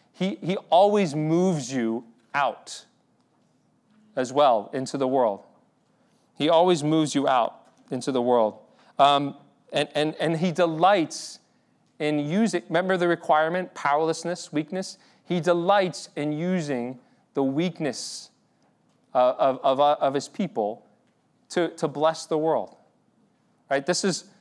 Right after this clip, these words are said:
this is God's brand. Where's, where's Lucia? She was coaching me on being on vibe and brand and, um, the kids, the, the kids speak. This is, this is so God being on brand, right? This is, okay.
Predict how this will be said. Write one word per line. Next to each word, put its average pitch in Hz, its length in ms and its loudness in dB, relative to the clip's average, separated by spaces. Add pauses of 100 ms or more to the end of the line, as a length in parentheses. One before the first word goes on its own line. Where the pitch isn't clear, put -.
(120)
this 175 180 0
is 185 140 -2
God's 175 320 4
brand. 151 520 0 (680)
Where's, 135 340 -8
where's 127 380 -6
Lucia? 113 460 -2
She - 140 -8
was 131 120 -6
coaching - 560 -6
me 120 220 -4 (320)
on 117 280 0 (220)
being 139 300 -2
on 120 280 -2 (220)
vibe 147 640 2
and 123 200 -4
brand 135 640 -2 (320)
and, 120 300 -2
um, 117 380 0 (160)
the - 60 -10
kids, 147 400 -4
the, 127 180 -4
the 123 100 -8
kids 131 240 -6
speak. - 420 -8 (280)
This 160 180 -2
is, 175 180 -2 (380)
this 190 200 -2
is 208 100 -2
so 226 480 4 (880)
God 180 320 4
being 180 160 2
on 165 200 2
brand, 131 400 0
right? 123 280 0
This - 160 -10
is, 143 80 -6
okay. 110 280 -4